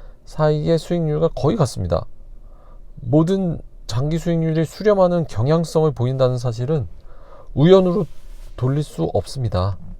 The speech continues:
어, 투자는 쌓일 때 사는 게 가장 중요하다고 알고 있습니다.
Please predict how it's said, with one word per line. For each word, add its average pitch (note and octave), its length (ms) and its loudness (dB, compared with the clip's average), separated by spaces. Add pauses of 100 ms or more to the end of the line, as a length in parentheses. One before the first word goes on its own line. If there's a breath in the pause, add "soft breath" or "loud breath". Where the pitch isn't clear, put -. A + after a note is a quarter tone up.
(1800 loud breath)
어, F#2+ 420 -4 (920)
투자는 C#3 380 -2
쌓일 C#3+ 420 2
때 A2 340 2
사는 B2 300 -4
게 A2+ 80 -4
가장 G2+ 340 -6
중요하다고 B2+ 560 0
알고 F2 160 0
있습니다. - 340 -8